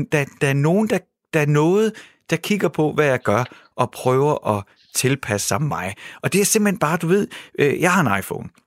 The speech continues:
Og det, det, nu bliver det lige på sådan noget, øh, brand endorsement. Det er slet ikke det, øh, men, men det er altså en iPhone, jeg har. Og hvis jeg laver den gesture, at jeg sætter min finger midt på skærmen og trækker ned,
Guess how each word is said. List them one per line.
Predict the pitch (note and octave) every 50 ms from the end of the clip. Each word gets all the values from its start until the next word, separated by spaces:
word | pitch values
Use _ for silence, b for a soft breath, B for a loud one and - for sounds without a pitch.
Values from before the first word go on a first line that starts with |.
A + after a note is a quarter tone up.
| _ - - -
Og | A#2+ A#2+ G#2+
det, | C#3+ D3 C#3 B2+
det, | C3+ C#3+ C3
nu | C#3+ D#3
bliver | C#3 - D3 A#2 A2+ C3 B2+
det |
lige | A2+ B2+ C3+
på | - B2
sådan | G#2+ A#2+ A2
noget, | A2 G#2+ G#2 G2 G#2+ A#2 -
øh, | - - G2+ F#2+ G2
brand | - - A2+ A2 A#2+ B2+ -
endorsement. | - F#2+ - G2+ G2 G2+ - - G2+ F#2+ F#2 - B B B B
Det | B
er | D3+
slet | C#3+ E3 E3
ikke | D#3 - D#3
det, | D3 C#3+ C3+ A#2+ A#2+ A#2+
øh, | C3 B2+ B2
men, | C#3 D3 D3+ D#3 D3
men | D#3+ D#3
det | F3+ E3+
er | F3+
altså | F3+ D3 C#3+
en | B2+ A2+ A2+ B2
iPhone, | A#2 - G#2 G2+ F#2+
jeg | F2+ E2
har. | E2+ - - - B B B B B B B
Og | D3
hvis | D3+ D3+ D#3+
jeg | E3
laver | E3+ G3+ G#3+ G3
den | F#3 G3 F3
gesture, | E3+ - D#3+ F3 F3 - - C3 G#2+ -
at | A2+ A#2+
jeg | A#2
sætter | - C#3 B2 B2+ A#2+
min | B2+ B2+ A#2+
finger | - E3+ F3 F3 C#3
midt | A2+ B2 D3 -
på | - A#2+
skærmen | - - D3 C#3 B2 A2+ G#2+ -
og | - -
trækker | - - F#2+ F2+ - F#2
ned, | A2 D#3+ A3 A3 E3